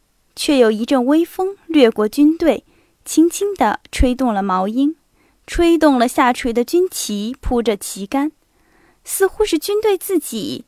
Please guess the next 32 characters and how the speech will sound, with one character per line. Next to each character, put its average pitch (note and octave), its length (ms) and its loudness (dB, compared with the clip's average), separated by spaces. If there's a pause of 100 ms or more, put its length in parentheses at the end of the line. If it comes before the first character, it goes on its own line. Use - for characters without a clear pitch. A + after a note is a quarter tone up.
用 C#4 240 4
这 B3 160 2
种 G3 160 -4
轻 F#4 320 -2
微 G4+ 160 -4
的 D4+ 100 0
运 G#3+ 260 -2
动 F#3+ 280 4 (180)
在 A#3 180 2
表 G3+ 220 4
现 A3 180 -6
他 D4 240 0
们 D#4+ 220 0 (300)
对 A#3+ 200 4
于 G3+ 120 -2
皇 A3+ 340 -2
帝 E4 160 2
们 A3+ 160 0
驾 C4+ 260 2
临 G3+ 220 -4
的 A3 80 -4
欢 D#4+ 260 -4
喜， - 340 -12 (580)
发 C4+ 260 2
出 C4+ 220 -4
了 A3+ 100 -2
一 G3 160 -8
个 G#3+ 140 -4
声 D4+ 320 2
音 F4+ 240 0 (720)
：“立 D#4+ 680 6
正！” - 240 6